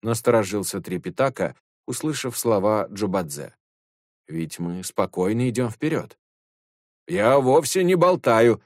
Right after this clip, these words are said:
возразил Джубадзе. «Разве вы не видите,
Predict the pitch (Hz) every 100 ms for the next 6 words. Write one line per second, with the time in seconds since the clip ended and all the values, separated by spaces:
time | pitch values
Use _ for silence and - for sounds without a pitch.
0 | _ _ - 117 110 107 101 101 90 98
1 | 104 85 92 85 - _ _ _ _ _
2 | - 123 135 107 123 127 135 135 123 131
3 | 139 131 127 95